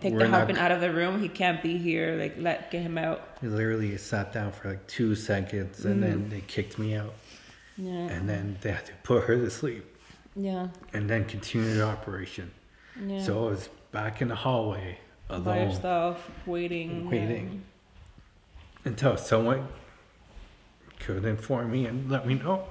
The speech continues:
Speaker 2: <laughs> Thank you.
Speaker 1: <laughs> You're gonna make me cry. <laughs> Stop. But yeah, it was, it was a, it was an experience that I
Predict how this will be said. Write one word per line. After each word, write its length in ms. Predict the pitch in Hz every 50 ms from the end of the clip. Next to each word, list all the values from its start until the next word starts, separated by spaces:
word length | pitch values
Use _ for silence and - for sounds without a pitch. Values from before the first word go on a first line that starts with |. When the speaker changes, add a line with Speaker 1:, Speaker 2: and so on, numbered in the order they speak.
| - -
Speaker 2:
<laughs> 100 | - - - - -
Thank 200 | 165 147 - - 196
you. 80 | 175 - - - - - - - - - - - 185 185 - - - -
Speaker 1:
<laughs> 60 | 196 214 202 - - - - - - - - - - - - - - - - - - - - - - - - - -
You're 200 | 254 240 240 240
gonna 180 | 240 254 262 254
make 180 | 247 247 226 -
me 240 | 254 220 277 214 185
cry. 520 | - - 220 180 185 - - - 202 220 226 -
<laughs> 260 | 233 226 220 - -
Stop. 460 | - 180 190 175 165 170 165 - 220 247 247 247 - - - - - - - - - - - - - - - - - - - - - - - - - - - - -
But 260 | 202 202 190 - -
yeah, 300 | - 202 214 214 196 180
it 160 | 160 185 180 185
was, 200 | 180 180 - - - - - - - - - - - - - - - - - - - - - - - - - - - - - - - - - - - - - - - - _ - _ _ _ _ _ _ _ -
it 100 | - 196
was 80 | 285 381
a, 160 | 370 285 -
it 40 | -
was 100 | 269 277
an 80 | 311 302
experience 720 | 285 294 - - - 262 262 277 269 214 170 175 170 -
that 100 | 196 190
I 340 | 185 185 180 175 151 151